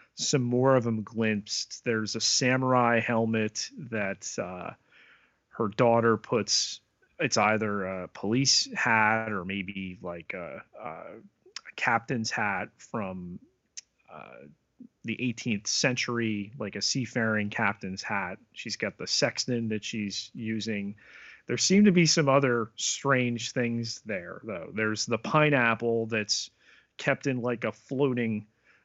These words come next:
uh, suspension area. There seem to be hot sauces in little boxes, and then what seems to be a Gorn action figure as well.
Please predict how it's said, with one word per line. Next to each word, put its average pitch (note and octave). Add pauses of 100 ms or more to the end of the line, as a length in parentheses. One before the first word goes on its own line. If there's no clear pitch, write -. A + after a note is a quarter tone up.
(120)
uh, G2 (200)
suspension A#2+
area. G2 (340)
There C3
seem E3
to D3+
be B2 (180)
hot C3+
sauces G#2+
in B2+
little B2+
boxes, G#2+ (420)
and B2
then A#2+ (320)
what C3
seems D3+
to -
be B2
a A#2
Gorn C3
action A2
figure F#2+
as G2
well. F2+